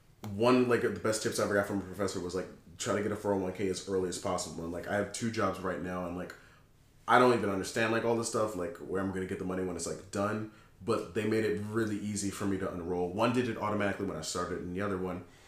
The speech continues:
I just had to, like, ask about it. And I kind of, like, missed out on, like, a year of, like, income that could have just, like, went into it. And I didn't make a lot from this job. I maybe worked maybe twenty hours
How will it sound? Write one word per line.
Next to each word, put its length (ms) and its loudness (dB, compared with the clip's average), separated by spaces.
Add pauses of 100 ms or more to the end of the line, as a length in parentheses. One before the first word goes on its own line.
(480)
I 140 4
just 200 0
had 160 0
to, 80 -4
like, 220 -4
ask 300 2
about 160 -4
it. 40 -4
And 100 -4
I 20 -2
kind 180 -2
of, 60 -2
like, 120 -4
missed 220 -2
out 120 -2
on, 100 -4
like, 140 -8
a 40 -6
year 320 -4
of, 140 -6
like, 240 -8
income 360 -6
that 100 -8
could 100 -6
have 80 -8
just, 160 -8
like, 160 -6
went 320 -6
into 280 -6
it. 100 -8 (320)
And 100 4
I 60 8
didn't 160 8
make 100 6
a 60 2
lot 180 4
from 140 0
this 100 -2
job. 300 2
I 60 0
maybe 420 -2 (760)
worked 300 0
maybe 160 0
twenty 460 0
hours 580 0